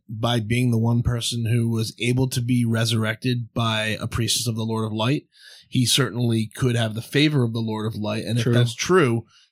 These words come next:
Speaker 1: then maybe that's that whole, all right, he's in favor of, and he is not going, he is destined to make it through this.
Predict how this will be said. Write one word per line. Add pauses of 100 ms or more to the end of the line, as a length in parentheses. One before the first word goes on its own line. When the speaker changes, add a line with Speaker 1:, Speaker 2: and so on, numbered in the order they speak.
Speaker 1:
then
maybe
that's
that
whole,
all
right,
he's
in
favor
of,
and
he
is
not
going,
he
is
destined
to
make
it
through
this.